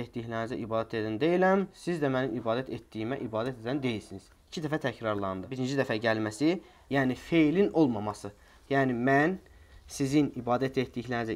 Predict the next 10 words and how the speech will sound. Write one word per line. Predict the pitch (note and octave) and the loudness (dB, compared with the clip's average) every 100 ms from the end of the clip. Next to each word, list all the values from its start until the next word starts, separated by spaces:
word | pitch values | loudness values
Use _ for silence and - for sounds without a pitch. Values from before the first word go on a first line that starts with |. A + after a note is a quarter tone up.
| G#2+ | -2
ibadət | A2+ A#2 B2 | -2 -2 -4
edən | A#2 | -2
deyiləm", | A#2 B2 B2+ C#3 E3+ - - - | 0 2 4 4 2 -6 -20 -20
feil | - C#3 C3 | 0 4 4
olmayacaq, | B2 B2+ G#2+ G2 G2 | 4 2 2 -2 -4
yəni | G#2 G#2 A2 | -4 -4 -2
mən | C3+ | 0
etmirəm. | C#3+ - G#2+ F#2 - - - - | -2 -4 -8 -8 -12 -20 -20 -16
"Siz | - - G#3+ F#3 | -10 -2 0 0
də | C#3+ C#3 E3 | 4 4 4